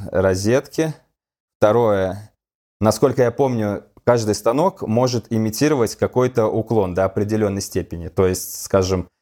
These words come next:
Tax Flux, например, сможет имитиров-, сымитировать тебе подъём, например, в пятнадцать процентов, в то время как Neo типа в двадцать, например.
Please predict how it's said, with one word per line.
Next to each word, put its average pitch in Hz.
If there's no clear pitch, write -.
Tax -
Flux, 117
например, 98
сможет 110
имитиров-, 110
сымитировать 107
тебе 98
подъём, 101
например, 101
в -
пятнадцать -
процентов, 92
в -
то 98
время 101
как 98
Neo 123
типа 98
в 95
двадцать, 87
например. 82